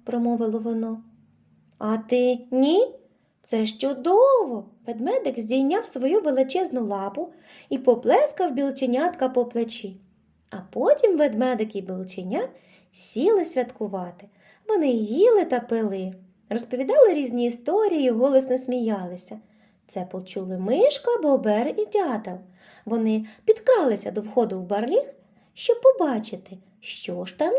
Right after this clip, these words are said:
діється. Аж тут їх помітив ведмедик. «А ось і мої гості!»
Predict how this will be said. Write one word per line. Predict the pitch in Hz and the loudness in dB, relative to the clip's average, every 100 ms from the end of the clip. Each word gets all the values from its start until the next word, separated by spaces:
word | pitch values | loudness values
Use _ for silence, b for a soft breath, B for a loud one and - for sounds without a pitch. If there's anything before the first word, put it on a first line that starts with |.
| 539 | 0
діється. | 554 392 214 214 - - 175 - _ _ _ _ _ _ _ _ _ _ _ _ | 2 4 4 -2 -4 -10 -10 -12 _ _ _ _ _ _ _ _ _ _ _ _
Аж | 196 220 330 - | -4 -2 -2 -6
тут | - - 494 539 415 | -6 4 6 6 2
їх | 349 359 | -2 -4
помітив | 285 285 254 302 262 233 | -4 0 0 0 0 0
ведмедик. | 233 226 220 226 226 196 214 - _ _ B B B B | 0 0 0 0 0 -4 -6 -12 _ _ B B B B
«А | 208 233 | -4 0
ось | 220 220 240 | 2 2 2
і | 285 | -2
мої | 311 339 494 | 0 4 4
гості!» | 508 392 392 539 - 466 262 | 6 6 6 2 0 -2 -2